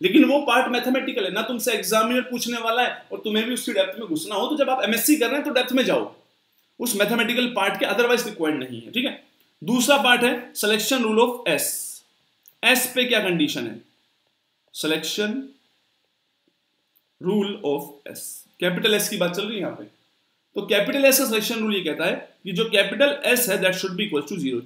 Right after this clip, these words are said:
Change यानी same multiplicity में ही transition होंगे, triplet का triplet में, duplet का duplet में, singlet का singlet में, ये rule कहता है। और तीसरा rule है selection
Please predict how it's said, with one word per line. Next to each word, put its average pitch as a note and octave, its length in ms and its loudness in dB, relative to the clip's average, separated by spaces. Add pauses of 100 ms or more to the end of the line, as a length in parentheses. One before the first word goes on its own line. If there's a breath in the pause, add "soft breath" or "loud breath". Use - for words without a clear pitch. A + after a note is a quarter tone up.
Change G3+ 540 0 (1160)
यानी G3 260 0
same C4+ 540 2
multiplicity A#3+ 840 0
में G#3+ 160 2
ही A3+ 200 4 (460)
transition E3 520 0
होंगे, E3 280 0
triplet F#3 480 -6
का F3 60 -2
triplet G3 440 -4
में, G#3+ 220 -4
duplet E3 340 -2
का G3+ 80 -4
duplet G3+ 400 -4
में, G#3+ 120 -6
singlet D#3 320 -4
का D3+ 60 -12
singlet G3+ 340 -2
में, B3 280 -2 (260)
ये F3 100 4
rule C3+ 220 0
कहता B2+ 280 -4
है। D#3+ 340 -4 (100)
और F#3 200 -2
तीसरा B3 380 2
rule C4 220 2
है C4 120 4
selection B3 800 -2